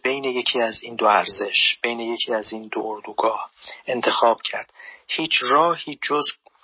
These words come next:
برقرار ماندن گفتگو بین، اونم گفتگوی نقادانه، بین این اردوگاه‌های رقیب و بدیل وجود نداره و پایان داستان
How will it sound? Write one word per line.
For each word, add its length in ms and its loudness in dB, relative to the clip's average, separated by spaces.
برقرار 600 4
ماندن 460 0
گفتگو 760 -4
بین، 320 2
اونم 320 0
گفتگوی 460 0
نقادانه، 800 0
بین 280 4
این 180 2
اردوگاه‌های 640 -2
رقیب 320 -2
و 60 -8
بدیل 380 -2
وجود 300 0
نداره 360 4
و 120 0
پایان 680 4
داستان 720 2